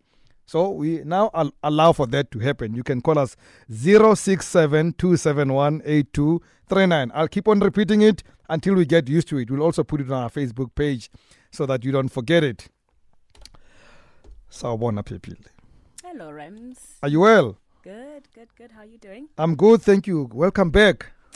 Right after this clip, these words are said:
Speaker 2: Thank you for having me back.
Speaker 1: Why am I not hearing as clear as I, I'd like to hear you?
Speaker 2: I don't know. I'm right
Speaker 1: Yeah,
Speaker 2: here
Speaker 1: and
Speaker 2: in
Speaker 1: you're on the
Speaker 2: front
Speaker 1: right
Speaker 2: of the
Speaker 1: microphone. You're
Speaker 2: mic.
Speaker 1: on,
Speaker 2: Um,
Speaker 1: on, on the right microphone. I don't know what's happening there. Anyway, thank you for seeing you again. Happy New Year.
Speaker 2: <laughs> Happy New Year.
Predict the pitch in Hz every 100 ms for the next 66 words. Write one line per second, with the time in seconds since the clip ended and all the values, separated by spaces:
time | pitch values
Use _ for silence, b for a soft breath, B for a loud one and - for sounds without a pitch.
0 | - 262 294 294 262 233 226 220 208 185
1 | 147 165 294 _ _ _ - 147 226 220
2 | 214 185 151 170 165 147 - 147 135 123
3 | 123 113 - 123 120 123 131 113 123 110
4 | 104 - _ 226 226 220 214 269 320 302
5 | 240 233 208 208 160 156 170 196 196 190
6 | 180 180 - 170 - 131 117 135 165 151
7 | - 160 160 - 147 139 131 139 208 214
8 | 143 - 117 117 113 139 165 135 135 151
9 | 147 143 113 107 90 _ 180 254 262 208
10 | 208 b b _ 208 220 202 - - 160
11 | - 190 175 160 127 190 190 143 190 226
12 | 214 247 220 180 117 95 _ 247 208 233
13 | 220 269 269 320 285 285 277 262 311